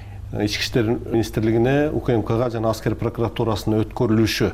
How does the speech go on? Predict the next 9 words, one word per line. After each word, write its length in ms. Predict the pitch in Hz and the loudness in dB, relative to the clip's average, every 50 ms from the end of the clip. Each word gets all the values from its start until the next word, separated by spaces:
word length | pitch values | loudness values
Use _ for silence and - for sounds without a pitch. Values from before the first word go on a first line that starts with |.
| - - - | -4 -6 -4
прокуратура 800 | - 120 - - 131 120 - - 127 120 117 120 123 120 117 113 | -4 -4 -2 -2 -2 -2 0 2 2 2 2 2 2 2 2 4
органдарын 840 | 113 117 120 120 120 123 123 120 123 117 120 120 113 107 110 110 - - - - - | 4 2 2 2 2 2 2 2 2 2 2 0 0 0 -2 -4 -8 -14 -20 -8 -4
күчтөндүрөбү 880 | - 110 - - - 147 143 139 131 143 143 147 139 139 151 160 165 143 | 0 0 0 2 4 4 4 4 6 6 6 6 6 6 6 6 6 4
же 100 | 117 123 | 2 2
алсыздандырабы? 880 | 110 110 120 117 - - - - 120 113 110 101 107 110 120 147 185 165 | 2 2 0 0 -2 -6 -4 -2 0 0 0 0 0 0 0 0 0 0
Анан 180 | 131 120 110 | 0 2 2
экинчиден, 580 | 117 127 117 - 123 107 - 127 123 147 143 135 - - - - - - | 2 2 2 0 -2 -2 0 0 0 0 0 -2 -4 -12 -18 -18 -8 -4
жарандар 440 | - 120 117 131 127 127 135 131 120 123 | -2 0 2 2 2 2 0 2 2 0
үчүн 320 | 120 - - 143 123 98 | 0 0 0 0 0 0